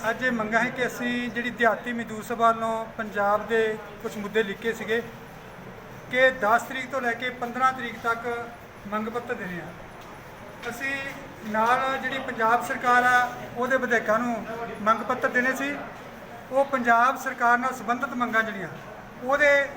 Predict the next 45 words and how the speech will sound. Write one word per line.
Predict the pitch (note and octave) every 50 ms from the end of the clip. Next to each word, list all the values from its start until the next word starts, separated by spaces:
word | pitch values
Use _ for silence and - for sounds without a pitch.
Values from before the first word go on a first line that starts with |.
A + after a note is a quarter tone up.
| - -
ਸੰਬੰਧ | - A3+ B3 B3+ B3
ਦੇ | C4+ C4+
ਵਿੱਚ | C4 B3 - -
ਪੰਜਾਬ | - A#3+ A#3+ A#3+ A#3+ A#3+ -
ਸਰਕਾਰ | B3+ A#3 - A#3+ A3+
ਨੂੰ | A3+ A3+
ਮੰਗ | A3+ A3 A3
ਪੱਤਰ | A3 F#3+ - A3+ - A#3+
ਭੇਜਿਆ | - - B3 - - A3+ A#3 A#3+
ਵਿਧਾਇਕਾਂ | A#3 B3 A#3+ B3 A#3 G3+ G3+ F#3+ F3
ਨੂੰ। | - - - - - - - - - - -
ਉਹ | B3+ B3
ਸਾਰੇ | A#3+ B3 B3 B3
ਪੰਜਾਬ | B3 B3+ A#3+ A#3 A3+ A3+ A#3 A#3
ਦੇ | A#3+
ਵਿੱਚ | A#3 A#3 A#3 - A#3+ A#3+ A#3+ A#3+ - - - - - -
ਪੰਦਰਾਂ | C4 B3 A#3+ B3+ C4
ਤਰੀਕ | C4 B3+ A#3 - -
ਤੱਕ | A#3 G#3+
ਦੇਣੇ | G#3+ F#3+ F3 F3 E3
ਆ। | D3 - - - - - - - - - - - - - C4+
ਉਹਦੇ | C#4+ D4+ D#4 D4+
ਨਾਲ | C#4 B3+ A#3+ A#3 B3 C4+ C4+
ਹੀ | C#4+ C#4+ C#4+ D4 D4 - - - - - - - - - - - - - - -
ਦਸ | G#3+ A3+ B3+ B3 A#3+ -
ਤੋਂ | D#4 D4+
ਲੈ | D4
ਕੇ | C#4+ C#4+ D4 D4
ਪੰਦਰਾਂ | - - C4 B3+ B3+ C#4+ D4
ਤਰੀਕ | C#4+ C#4 B3+ B3 - -
ਤੱਕ | B3 A#3+ A#3+ - B3+ B3+ C4 C4+ C4 - - - - - -
ਐਮ | - B3+ C4+
ਪੀਆਂ | C4 - D4 D#4 D#4
ਨੂੰ | D#4 E4 D#4
ਵਿੱਚ | D4 C#4 C#4
ਮੰਗ | C4 B3 A#3+ A3+
ਪੱਤਰ | A#3 A#3 B3 A#3+ - B3
ਦੇਣੇ | G#3 A#3 A#3 A#3
ਸੀ, | A3+ A#3+ B3 A#3
ਡੇਟਾਂ | F#3 G#3+ G#3+ - A#3 A3+
ਤੈਅ | A3+ A3+ A3+ A3+
ਕਰਕੇ। | A3 G3+ F3+ - - G#3+ A3 A#3+ A#3+ - - - - - - - - - G3+ A3+
ਅੱਜ | B3 A#3+ - - C#4+ C#4+ C#4+ C#4+ C#4+ C#4+ C4+ F#3+ F3
ਡੇਟ | G3+ A3 A#3 B3 C4 C4 B3+ -
ਸਾਡੇ | B3+ B3 B3+ B3+ B3+ C4 C4 B3+ B3